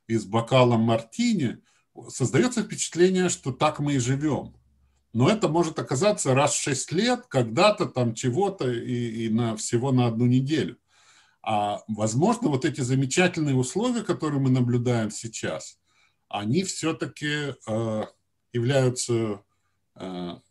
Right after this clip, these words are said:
определённой фазой. Мы ведь хорошо знаем, что была бескислородная фаза на Земле, жизнь существовала. Кислород является побочным продуктом, э, фотосинтеза в основном. Источник свободного кислорода. Просто неизбежно при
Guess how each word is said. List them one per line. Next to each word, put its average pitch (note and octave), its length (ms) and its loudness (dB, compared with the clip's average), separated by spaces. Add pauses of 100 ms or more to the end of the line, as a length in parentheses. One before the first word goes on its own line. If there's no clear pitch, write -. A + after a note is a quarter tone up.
(140)
определённой A#2 600 2
фазой. C#3+ 380 0
Мы B2+ 120 4
ведь B2+ 140 0
хорошо C3+ 380 -2
знаем, C#3+ 340 2
что A2+ 420 -2
была A#2 360 2
бескислородная C3+ 880 -2
фаза B2 360 -2
на A2+ 120 -2
Земле, G#2+ 460 -6 (340)
жизнь A2+ 360 -4
существовала. C3+ 880 -4 (640)
Кислород C#3 540 0
является A#2 460 2
побочным B2 540 0
продуктом, B2+ 720 0
э, G#2+ 600 -4
фотосинтеза C#3 840 -6 (580)
в A2+ 80 -4
основном. A2 600 -2 (840)
Источник B2 520 0
свободного A2+ 500 2
кислорода. C#3 680 2
Просто - 380 -4
неизбежно B2+ 800 2
при A#2 440 0